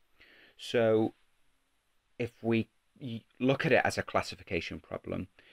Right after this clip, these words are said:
we would say the individual is an instance, uh, the, uh, S N Ps, um, would be the features,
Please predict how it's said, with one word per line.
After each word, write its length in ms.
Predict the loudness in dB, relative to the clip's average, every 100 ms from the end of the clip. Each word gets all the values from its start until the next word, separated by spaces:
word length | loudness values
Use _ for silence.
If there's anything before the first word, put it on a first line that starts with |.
| -14 -2
we 80 |
would 160 | -2 0
say 180 | 0 2
the 160 | 0 0
individual 920 | 2 0 0 -2 -2 -8 -6 -6 -8 _ _ _ _ _ _ _ _
is 160 | -4 -4
an 160 | -4 -6
instance, 1000 | -2 -2 -2 -4 -4 -8 -12 -20 -18 -18 _ _ _ _ _ _ _ _ _ _ _
uh, 240 | -6 -4 -6 -2
the, 720 | 0 2 0 -2 -2 -4 -8 _ -12
uh, 200 | -8 -6
S 200 | -6 -4
N 160 | -4 -6
Ps, 720 | -6 -4 -4 -6 -10 -14 -20 _ _ _ _ _ _ -6
um, 400 | 0 0 0 -4 _ -20
would 300 | -6 -2 -2 -4 -2
be 400 | 2 2 0 -6 -10
the 80 | -12
features, 840 | -4 -4 -2 -8 -6 -6 -8